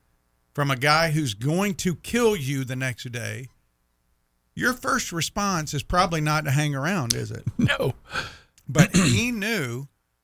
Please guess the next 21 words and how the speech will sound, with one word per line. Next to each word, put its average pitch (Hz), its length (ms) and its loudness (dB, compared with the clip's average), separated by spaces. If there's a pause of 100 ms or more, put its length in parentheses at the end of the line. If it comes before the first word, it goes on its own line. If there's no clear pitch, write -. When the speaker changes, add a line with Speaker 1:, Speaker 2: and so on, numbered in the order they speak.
(140)
Speaker 1:
the 131 100 -8
church - 420 -4
was 131 140 -6
praying 185 400 -6
for 104 300 -12
him. 104 80 -2
Speaker 2:
Yeah. 98 160 4 (760)
Speaker 1:
And 139 240 -2
what 147 140 2
does 165 120 0
he 190 120 -2
do? 180 220 0
He 123 120 -2
goes 131 520 -2
to 208 160 -4
the 208 120 -4
place 151 600 0
where 127 240 2
he 175 520 -4
regularly 160 1040 0
met. 131 500 2